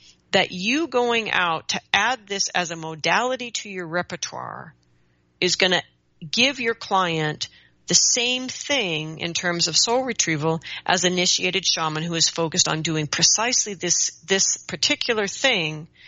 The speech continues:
and develop mastery in it over decades. It's just disrespectful. I mean, really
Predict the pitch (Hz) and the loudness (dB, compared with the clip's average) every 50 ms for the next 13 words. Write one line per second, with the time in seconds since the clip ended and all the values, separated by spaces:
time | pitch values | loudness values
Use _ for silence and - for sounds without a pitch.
0 | - - - - - 175 190 170 - - 190 185 175 - 165 185 196 214 240 254 | -18 -18 -18 -2 0 0 2 2 4 4 4 4 4 0 0 0 2 2 2 2
1 | - - - 160 165 170 165 165 165 156 - - 175 147 165 147 143 139 139 - | 0 -2 -2 -4 -4 -4 -4 -4 -6 -6 -6 -8 -8 -8 -6 -4 -4 -4 -4 -4
2 | - - - - - - - - - _ _ _ _ _ _ _ - 196 - - | -8 -10 -10 -10 -8 -8 -8 -8 -10 _ _ _ _ _ _ _ 4 4 4 4
3 | 294 294 - - 302 285 - - 190 - - 147 139 - - - - - - _ | 4 0 -2 0 0 -2 -2 -2 -4 -6 -4 -6 -6 -6 -10 -16 -16 -18 -20 _
4 | _ _ _ _ _ _ _ - 220 226 208 - - 190 208 254 302 277 214 170 | _ _ _ _ _ _ _ 0 0 0 0 0 -4 -2 0 2 2 2 2 0
5 | 143 147 156 - | -2 -4 -8 -12